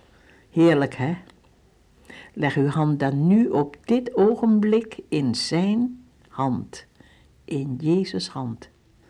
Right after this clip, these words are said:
Dank u, Heer Jezus, dat dit veel meer waar is en veel heerlijker dan dat ik het zeggen kan.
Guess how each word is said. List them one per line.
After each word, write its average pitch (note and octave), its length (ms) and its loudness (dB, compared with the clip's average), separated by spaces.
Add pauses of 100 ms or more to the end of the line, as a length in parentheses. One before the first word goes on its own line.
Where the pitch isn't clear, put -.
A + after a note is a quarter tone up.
(840)
Dank E3 300 2
u, E3 60 6
Heer D#3+ 220 6
Jezus, E3 500 2
dat D#3 140 0
dit D#3 220 0
veel A3 400 4
meer F#3 280 4
waar F#3 300 4
is C#3 140 2
en D#3+ 120 2
veel F3 200 4
heerlijker E3 540 4
dan D3+ 160 0
dat C3+ 240 -2
ik G#3 140 0
het A#3+ 140 0
zeggen A#2+ 280 -4
kan. A#2 260 -8